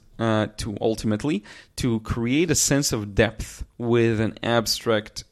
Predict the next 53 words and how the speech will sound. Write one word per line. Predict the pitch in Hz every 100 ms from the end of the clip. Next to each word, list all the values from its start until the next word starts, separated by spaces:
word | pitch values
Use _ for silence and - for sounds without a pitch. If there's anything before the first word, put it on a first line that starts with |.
| _
um, | 110 104 98 98 98 _ _ _ _ -
scene. | - - 165 123 90
I | 170
don't | 254
know | 254
exactly | 156 107 123 151 170 151
how | 131 131
I | 143
got | 110 120 131 - - -
to | - 110 101 -
that, | 123 127 202 - - - - - -
but | 127
it | 127 127
seemed | - - 196 180
like | 165 127
a |
good | 110 135
idea, | 139 120 120 135
and | 117
it's | 107
actually | - - - 180 135 -
very | - 123 120 170 147
interesting. | 123 127 123 - 113
So | 104 113
I'm | 117
gonna | 131 240
try | 233 - 147
and | 165
develop | 104 113 123 110
that | 110 -
concept. | - 110 113 - 180 - - - - - -
Uh, | 113 107 104 -
I | 117
want | 127 196 208 _ -
to | -
be | 127 147
able | 156 156
to | 151
convey | 131 110 98 113 135 131
realism, | 107 120 139 139 135 143
but | 113 104 101
then | 123 127 120
again | - 113 117 113
have | 123 110
the | 110
viewer | 107 117 113
think | - 123 113
to |
themselves, | 113 110 - 110 -
"Hmm, | 190 - 117
there's | 113 104
nothing | 117 147 156
here." | 131 139 101